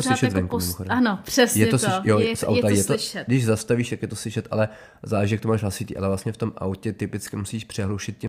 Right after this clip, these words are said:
Speaker 2: zvukem hlasitost toho, jako, buď ať už auta jako motoru vevnitř, nebo toho vnějšího jako hluku, nebo toho aerodynamického hluku od
Speaker 1: No,
Speaker 2: té
Speaker 1: prostě
Speaker 2: jízdy.
Speaker 1: hromadu hluku.
Speaker 2: Takže to je hlasitý a vím, že to určitě je slyšet venku,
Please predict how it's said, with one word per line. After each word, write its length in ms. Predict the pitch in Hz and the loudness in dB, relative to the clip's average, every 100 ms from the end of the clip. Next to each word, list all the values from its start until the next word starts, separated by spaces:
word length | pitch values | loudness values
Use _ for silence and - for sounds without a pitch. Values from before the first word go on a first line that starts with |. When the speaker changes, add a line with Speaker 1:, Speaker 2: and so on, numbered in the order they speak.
| 98 | -6
Speaker 2:
zvukem 640 | 95 95 113 107 104 107 - - _ _ | -6 -4 0 0 0 -4 -10 -20 _ _
hlasitost 600 | - 101 101 117 110 104 | -2 0 0 -2 -2 -6
toho, 260 | - 110 107 | -4 -2 0
jako, 280 | 101 - - _ | -2 -4 -10 _
buď 220 | 98 104 - | -8 -8 -6
ať 140 | 117 | -4
už 180 | 107 92 - | -4 -4 -4
auta 280 | 104 110 127 | -2 0 0
jako 180 | 107 113 | -2 -2
motoru 340 | 101 92 123 | -4 -2 0
vevnitř, 520 | 123 120 131 131 127 - | 2 2 2 0 -4 -8
nebo 240 | 107 107 | -6 -4
toho 200 | 113 107 | -4 -4
vnějšího 560 | 107 104 104 - 117 110 | -2 -2 -2 0 2 0
jako 200 | - 104 | -2 -2
hluku, 360 | 104 104 113 | -2 -4 -6
nebo 200 | 107 101 | -6 -6
toho 200 | 104 107 92 | -8 -8 -4
aerodynamického 840 | 101 101 104 104 104 - - 110 | -2 -2 -2 -4 -6 -6 -6 -4
hluku 380 | 104 101 117 113 - | -4 -4 -4 -4 -8
od 140 | - | -6
Speaker 1:
No, 80 | 269 | -4
Speaker 2:
té 40 | |
Speaker 1:
prostě 160 | 247 226 | 0 4
Speaker 2:
jízdy. 120 | 262 247 | 4 4
Speaker 1:
hromadu 340 | 240 240 220 | 2 2 0
hluku. 460 | 214 196 196 165 156 _ _ | -2 -4 -6 -10 -12 _ _
Speaker 2:
Takže 180 | 107 104 | -2 2
to 80 | 131 | 6
je 120 | 135 | 6
hlasitý 520 | 113 98 110 - 120 | 4 0 -4 -2 -2
a 80 | 101 | 0
vím, 200 | 104 120 | 4 4
že 120 | 127 | 4
to 100 | 127 | 0
určitě 300 | 110 110 117 | -2 -2 0
je 80 | 117 | 0
slyšet 360 | - 107 120 104 | -2 -4 -2 0
venku, 580 | 92 90 - 90 101 | 0 -2 -2 -4 -4